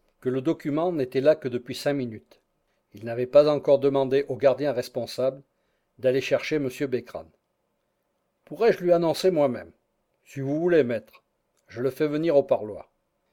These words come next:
Gaël Reynaud fut emmené vers le parloir par un gardien qui lui demanda de patienter seul cinq minutes, le temps d'extraire Youssef Bécrane de sa cellule. «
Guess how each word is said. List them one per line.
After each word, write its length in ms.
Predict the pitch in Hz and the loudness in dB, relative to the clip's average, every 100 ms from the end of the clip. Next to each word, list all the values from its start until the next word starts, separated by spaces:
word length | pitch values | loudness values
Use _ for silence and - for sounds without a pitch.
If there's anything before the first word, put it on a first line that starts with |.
| _ _ _ 123 | _ _ _ 2
Gaël 260 | 160 208 | 4 4
Reynaud 500 | 160 160 165 202 208 _ | 4 2 4 2 0 _
fut 280 | - 127 | -12 -2
emmené 420 | 160 165 156 175 175 | -2 0 0 2 4
vers 180 | 147 | 6
le 100 | 151 | 4
parloir 560 | - 143 135 123 127 - _ _ _ _ _ _ - | 2 0 2 0 0 -4 _ _ _ _ _ _ -6
par 160 | 117 | -2
un 80 | 165 | 2
gardien 460 | 165 139 123 165 185 | 6 4 4 -2 -2
qui 140 | 139 | -8
lui 120 | 135 | -6
demanda 400 | 143 147 147 156 | -2 0 0 0
de 100 | 143 | 0
patienter 560 | 135 131 - 135 123 120 | -2 -2 0 0 0 -8
seul 360 | - 143 147 - - | -4 -2 -2 -6 -18
cinq 280 | - 143 | -4 -2
minutes, 440 | 127 110 87 _ _ _ _ _ _ - | -2 -6 -12 _ _ _ _ _ _ -12
le 220 | 120 143 | -6 -4
temps 260 | - 151 | 2 2
d'extraire 580 | 117 117 - - 139 113 | 2 -6 -6 0 2 2
Youssef 380 | 139 143 - 139 | 0 -6 -2 -2
Bécrane 540 | 117 123 - 139 143 - | -2 -6 -2 -4 -4 -10
de 120 | 117 | -10
sa 160 | - - | -4 -6
cellule. « 360 | 127 95 - | -6 -14 -18